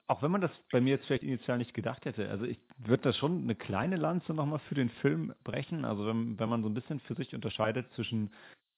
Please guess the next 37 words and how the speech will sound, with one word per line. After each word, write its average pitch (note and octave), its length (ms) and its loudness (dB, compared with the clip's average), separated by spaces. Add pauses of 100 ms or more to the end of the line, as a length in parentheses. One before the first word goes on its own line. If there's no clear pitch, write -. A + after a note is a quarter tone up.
(200)
ähm, G2 180 -4
was G2+ 100 -6
ich G2+ 100 -8
immer A2+ 140 2
gerne A2+ 160 2
mache, A2+ 200 0
zwischen A2 320 -4 (480)
Kinderfilm B2+ 800 2
und A2 300 0
Familienfilm. G#2 840 4 (500)
Und G#2 140 -2
ich E2+ 80 -6
bin A#2+ 200 2
wirklich C3+ 260 2
kein, B2 400 2
kein, A#2+ 360 2 (340)
kein B2 260 4
Disney-Fan. A#2+ 720 2 (300)
Ich - 240 -2
würd C#3 140 4
ihn E3 120 2
aber B2 180 4
für A#2 120 0
mich B2+ 240 0
trotzdem D3 460 -2
noch C3+ 160 0
als, B2+ 180 2 (420)
als A#2+ 220 0
Familienfilm A#2+ 640 2
durchgehen G#2+ 380 2
lassen, A2+ 200 0
weil A2 120 0
ich - 100 -6
war A#2+ 100 6
jetzt B2 160 0
weder, D#3 280 6 (480)
ähm, A#2 520 4